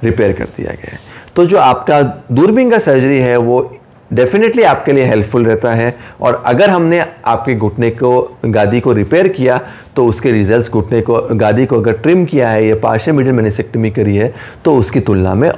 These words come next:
और बेहतर रहता है। तो आर्थोस्कोपिक सर्जरी उन मरीजों के लिए एक वरदान की तरह साबित हुई है, जिन मरीजों को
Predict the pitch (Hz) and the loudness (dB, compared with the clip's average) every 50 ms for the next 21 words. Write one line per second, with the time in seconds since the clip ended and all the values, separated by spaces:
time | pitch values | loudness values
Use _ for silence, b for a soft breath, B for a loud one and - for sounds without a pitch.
0 | - - - 131 139 165 180 180 165 131 101 95 87 90 - - - - - - | -4 -2 0 2 4 4 4 2 2 0 -2 -2 -2 -4 -4 -4 -4 -6 -8 -10
1 | - - - - - - - - - _ B B B B B B - - - 120 | -12 -14 -16 -16 -18 -20 -20 -20 -20 _ B B B B B B -4 0 0 2
2 | 117 120 - - 170 170 165 - - - - 175 160 - - 156 135 135 127 131 | 2 0 0 0 0 -2 0 0 -2 0 0 0 -2 0 0 0 0 2 2 0
3 | 139 143 135 135 139 139 127 120 120 127 120 120 131 123 - 127 127 127 127 131 | 0 0 0 0 0 0 2 2 2 0 0 0 -2 -2 0 0 0 0 2 2
4 | 131 131 127 - 117 110 110 104 117 127 139 143 147 156 - - 127 120 - 113 | 0 0 0 0 0 0 0 0 0 0 0 0 0 0 0 0 0 0 0 -2
5 | 107 107 117 113 113 110 110 107 110 117 120 113 B B B B B 120 110 139 | 0 0 -2 0 0 0 0 0 0 0 -2 -4 B B B B B -2 0 2
6 | 147 143 123 117 110 117 113 104 117 117 113 113 - - - 123 135 160 196 - | 2 2 2 2 2 2 2 2 0 0 0 -2 -4 -8 -4 0 0 2 0 0
7 | - | -4